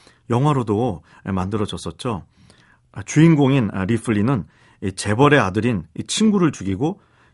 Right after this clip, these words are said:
죽인 친구로 신분을 속여, 어, 그 재벌 아들의 인생을 대신 살아갑니다. 우리나라도, 어, 이 리플리 증후군 홍역을 치렀죠. 아, 한 몇 년 전에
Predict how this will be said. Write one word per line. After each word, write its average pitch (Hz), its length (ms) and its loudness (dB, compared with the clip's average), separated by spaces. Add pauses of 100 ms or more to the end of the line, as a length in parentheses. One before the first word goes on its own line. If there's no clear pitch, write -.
(120)
죽인 180 380 0
친구로 104 480 -2
신분을 143 420 -2
속여, 98 440 -4 (360)
어, 107 140 -6
그 117 240 0
재벌 127 320 0
아들의 101 320 0
인생을 92 280 -4
대신 127 300 0
살아갑니다. 76 600 -10 (640)
우리나라도, 127 800 4 (180)
어, 95 160 -4
이 101 80 0
리플리 139 440 2
증후군 107 400 -2
홍역을 107 480 -2
치렀죠. 120 640 -4 (540)
아, 82 300 -8
한 98 140 -4
몇 104 120 -2
년 113 180 0
전에 110 300 -2